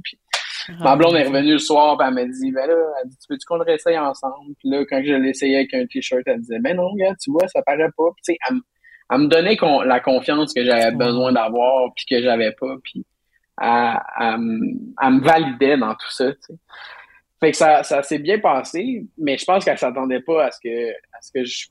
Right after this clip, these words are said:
Speaker 1: prenne ma décision à un moment donné, là, tu sais. Fait qu'après un an, quand j'ai pris la décision,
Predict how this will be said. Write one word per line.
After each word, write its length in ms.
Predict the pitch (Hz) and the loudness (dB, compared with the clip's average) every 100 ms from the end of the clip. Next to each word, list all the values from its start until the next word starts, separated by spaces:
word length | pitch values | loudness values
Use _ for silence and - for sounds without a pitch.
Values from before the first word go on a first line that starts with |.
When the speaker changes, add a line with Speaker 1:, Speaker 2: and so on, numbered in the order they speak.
| _ | _
Speaker 1:
prenne 220 | - 143 | -6 -2
ma 140 | 131 120 | -2 -4
décision 440 | 117 123 127 135 | -6 -6 -2 0
à 60 | 117 | -2
un 40 | |
moment 220 | 113 113 | -4 -4
donné, 320 | 113 107 110 | -6 -6 -8
là, 100 | 190 - | -8 -10
tu 200 | - 127 | -6 -4
sais. 40 | |
Fait 120 | - 113 | -2 0
qu'après 280 | - 147 151 | 0 2 2
un 220 | 143 139 | 4 4
an, 200 | 156 151 | 4 2
quand 120 | 143 135 | 0 0
j'ai 140 | 127 | 0
pris 140 | - | 2
la 100 | 139 | 2
décision, 640 | 131 123 - 127 135 143 | 2 -2 -4 -2 0 -2